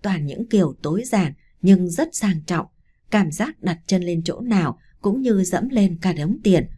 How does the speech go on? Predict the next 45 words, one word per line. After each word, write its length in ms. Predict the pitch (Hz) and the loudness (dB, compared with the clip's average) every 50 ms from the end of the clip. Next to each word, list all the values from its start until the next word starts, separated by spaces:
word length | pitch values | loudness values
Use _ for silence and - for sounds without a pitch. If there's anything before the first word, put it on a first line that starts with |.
| - - - _ - | -18 -20 -20 _ -4
Tôi 120 | 185 180 | -4 -2
không 240 | 180 190 175 165 170 | 0 0 -2 0 0
thấy 200 | 165 156 165 190 | 0 0 2 4
bố 180 | 208 190 180 | 4 4 4
mẹ 200 | 214 262 277 - - | 2 -2 -4 -6 -4
Lâm 240 | 165 180 180 170 170 | -4 -4 -4 -2 0
đâu 280 | 170 170 170 151 160 - _ - - _ | 2 2 2 2 0 -6 _ -20 -14 _
nên 200 | - 190 190 175 | 2 2 2 4
mới 100 | 175 202 | 2 0
buột 180 | 226 226 190 160 - - | 2 2 2 2 0 0
miệng 240 | 160 165 165 - | 0 0 0 -2
hỏi, 280 | - 156 180 165 143 120 - - - _ _ _ _ _ | -6 -4 -4 -4 -4 -6 -8 -16 -20 _ _ _ _ _
"Bố 140 | - 190 214 | 6 6 6
mẹ 260 | 269 311 254 - - _ | 6 2 -4 -4 -4 _
anh 320 | - 180 180 175 170 170 170 | -2 -2 -2 -2 -4 -6 -4
không 180 | - 262 240 | -4 -6 -4
có 80 | 240 302 | -4 -2
nhà 200 | 285 247 208 185 | 2 4 4 4
à?" 280 | 151 147 151 143 - _ _ _ _ _ _ _ _ _ - | 2 0 -4 -6 -6 _ _ _ _ _ _ _ _ _ 4
"Tôi 260 | 185 170 160 139 131 | 4 4 4 2 -2
sống 300 | - - - 139 160 220 | -6 -4 -2 0 0 0
một 160 | 277 - - | -2 -2 0
mình." 260 | 151 170 165 165 165 - - _ _ _ _ _ _ _ - _ | 2 2 2 2 0 -8 -16 _ _ _ _ _ _ _ -4 _
"Anh 280 | - 220 208 196 196 185 - - | 4 4 6 6 4 4 2 2
đưa 140 | 240 262 262 | 2 2 2
tôi 160 | 262 277 269 | 2 -4 0
về 180 | 262 233 190 156 | 2 2 2 4
nhà 160 | 156 160 147 | 2 0 0
anh, 300 | - - - 220 226 220 - _ _ _ | -2 -2 0 0 0 0 -4 _ _ _
lỡ 240 | - 180 190 247 294 311 | 4 4 4 4 2 0
như 240 | 254 214 196 180 165 | 0 2 2 2 2
vợ 220 | 170 190 185 - | 2 2 0 2
anh 200 | - 196 196 190 185 | 2 2 2 2 4
về 260 | 185 175 160 139 135 - - | 2 2 2 0 -2 -2 4
nhìn 200 | 180 190 175 160 | 4 4 4 4
thấy 220 | - 170 180 233 - | 0 -2 -2 0 2
thì 120 | - 285 180 | 2 2 2
sao?" 320 | - - 220 220 240 240 - _ _ _ _ _ _ _ _ _ _ _ | 2 0 -2 -2 -2 -4 -8 _ _ _ _ _ _ _ _ _ _ _
Tôi 120 | - 190 175 | 2 2 2
nói 160 | 156 143 147 | 2 0 -2
đến 220 | 160 175 202 226 | -2 -2 -2 0
đây, 240 | 214 202 190 170 165 170 - - - - - | 2 2 2 2 2 -2 -8 -20 -20 -10 -2
Lâm 240 | 165 185 190 175 170 | 2 4 4 4 2
liền 260 | 170 175 165 151 147 | 0 0 -2 -2 -4
ngạc 160 | 156 151 | -6 -8